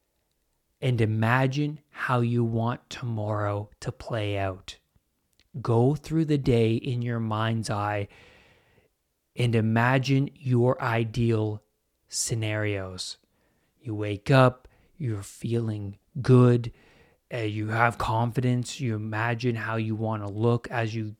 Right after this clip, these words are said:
challenge yourself through those situations that you are anxious about. And when you imagine those scenarios,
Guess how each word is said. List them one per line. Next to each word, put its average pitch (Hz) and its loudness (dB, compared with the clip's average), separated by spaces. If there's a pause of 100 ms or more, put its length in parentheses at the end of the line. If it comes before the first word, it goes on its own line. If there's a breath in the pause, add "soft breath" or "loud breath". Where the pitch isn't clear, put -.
(120)
challenge 120 -2
yourself 117 -2
through 123 0
those 113 0
situations 117 -4
that 107 -6 (380 loud breath)
you 139 2
are 107 0 (580 soft breath)
anxious 123 0
about. 123 2 (500 soft breath)
And 127 0
when 170 2
you 170 2 (120)
imagine 135 0 (160)
those 120 0
scenarios, 120 -2